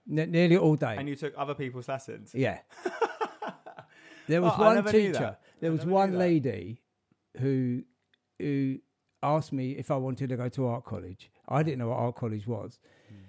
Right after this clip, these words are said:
Speaker 1: And she said, "You go, to get to art college, you've got to at least have a couple of O-levels. So you've got to sit an O-level, right?"
Speaker 2: Hmm.
Speaker 1: And so she, and she quick, I, she quickly re-, realised that I couldn't read.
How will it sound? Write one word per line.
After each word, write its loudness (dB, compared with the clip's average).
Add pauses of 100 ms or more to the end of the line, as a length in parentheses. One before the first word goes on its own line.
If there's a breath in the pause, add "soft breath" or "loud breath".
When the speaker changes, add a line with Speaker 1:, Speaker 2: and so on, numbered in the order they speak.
(160 loud breath)
Speaker 1:
And -8
she -4
said, -2
"You 4
go, -4
to -8
get 2
to 0
art 2
college, -2
you've -2
got 0
to 0
at 0
least 0
have -4
a -10
couple -6
of -4
O-levels. -2 (640 soft breath)
So -4
you've -2
got 0
to -6
sit 2
an -4
O-level, -6 (320)
right?" -6
Speaker 2:
Hmm. -18 (100)
Speaker 1:
And -6
so -4 (160)
she, -6
and -4 (880)
she -4
quick, -4 (100)
I, -2
she 0
quickly -2
re-, 0
realised -2
that -10
I -2
couldn't -4
read. -4